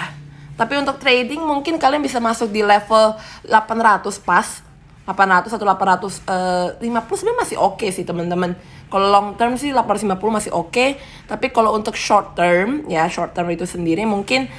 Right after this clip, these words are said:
level-level di bawah, eh, delapan, eh, sekitar delapan dua puluhan kali ya, delapan dua puluh, delapan sepuluh sih masih oke,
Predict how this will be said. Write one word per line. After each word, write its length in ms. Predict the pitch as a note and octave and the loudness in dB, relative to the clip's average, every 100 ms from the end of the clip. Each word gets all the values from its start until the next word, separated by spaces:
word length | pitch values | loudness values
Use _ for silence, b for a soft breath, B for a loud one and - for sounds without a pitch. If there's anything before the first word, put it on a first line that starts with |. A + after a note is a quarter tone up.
| B B | B B
level-level 720 | G3 G3 G#3 G3 G3 - G#3 | 0 2 4 4 4 4 2
di 80 | G3 | 4
bawah, 600 | F#3 F3+ F3+ F3+ F#3 F3+ B B - | 4 6 8 6 6 2 B B 0
eh, 320 | G3+ F#3+ F#3+ F#3+ | 2 4 2 2
delapan, 280 | F3+ - F#3+ F#3+ F#3+ | 0 -2 -4 -4 -2
eh, 580 | F#3+ F3+ F3+ F3+ F3+ F3 | 0 0 0 0 0 -2
sekitar 320 | F3+ G3+ G#3 | -6 -4 0
delapan 360 | G3+ G3 F#3+ G#3 | 4 4 2 -2
dua 160 | G3+ F#3+ | 0 -2
puluhan 400 | G3 A3 C#4 A#3 | -2 -2 -2 -2
kali 200 | G#3+ E3+ | -4 -4
ya, 40 | |
delapan 320 | E3 E3 F3+ F#3 | -4 -6 -2 0
dua 160 | F3+ | -2
puluh, 160 | F3+ G#3 | -2 -4
delapan 160 | G3+ | -4
sepuluh 400 | F#3+ - F#3 G3 | -6 -6 -4 -4
sih 80 | F#3 | -4
masih 240 | - G3 - | -8 -8 -8
oke, 240 | D#3+ - | -10 -10